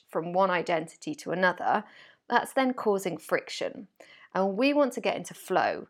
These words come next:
So life balance is about threading or weaving all of these different parts of yourself together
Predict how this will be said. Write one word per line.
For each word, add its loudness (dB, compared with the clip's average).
So 6
life 6
balance 0
is 4
about 4
threading 2
or 0
weaving 0
all 6
of 0
these -2
different -4
parts 0
of -10
yourself -4
together -4